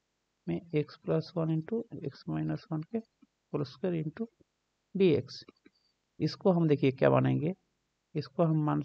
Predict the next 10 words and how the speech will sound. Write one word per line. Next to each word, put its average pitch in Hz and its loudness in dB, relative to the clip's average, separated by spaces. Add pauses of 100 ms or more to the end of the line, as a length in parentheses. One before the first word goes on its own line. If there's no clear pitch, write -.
सकते 151 -2
हैं 180 0 (1160)
a 143 4 (120)
upon 165 0 (880)
x - -2
plus 160 0
one, 156 0 (1300)
b 147 -2 (180)
upon 160 0 (600)
x 139 -6